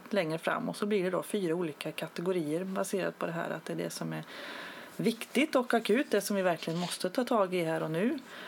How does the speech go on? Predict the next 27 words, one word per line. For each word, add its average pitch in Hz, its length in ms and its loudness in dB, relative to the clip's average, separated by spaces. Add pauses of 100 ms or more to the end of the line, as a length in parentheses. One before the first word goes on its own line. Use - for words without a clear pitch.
(140)
Sen 196 140 -2
finns 202 180 -2
det 269 100 2
också 233 220 0
det 180 140 0
som 170 220 -2
är 170 60 0
viktigt - 640 -4 (480)
men 190 120 0
som - 140 -6
inte 233 300 4
är - 20 4
lika 240 260 2
tidskritiskt, 233 880 2
som 208 140 -2
kan 208 200 0
vara, 180 300 2 (540)
eh, - 300 -4
arbete 202 340 0
med 220 120 2
strategier 214 1000 2
och 180 80 2
den 226 240 4
typen 175 340 -2
av 170 120 2
arbete - 640 -2
som 160 420 -2